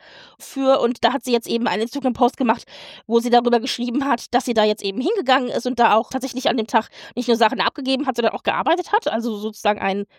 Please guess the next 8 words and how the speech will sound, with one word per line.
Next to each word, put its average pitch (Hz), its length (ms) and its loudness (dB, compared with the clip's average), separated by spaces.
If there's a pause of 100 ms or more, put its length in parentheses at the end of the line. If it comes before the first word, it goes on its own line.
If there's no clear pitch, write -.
(100)
Charity-Ehrentag 262 1080 2
sozusagen, 240 360 0
um 247 60 -2
das 277 100 -6
zu 233 100 -6
unterstützen, 226 400 -6
das 294 140 -4
Projekt. 285 340 0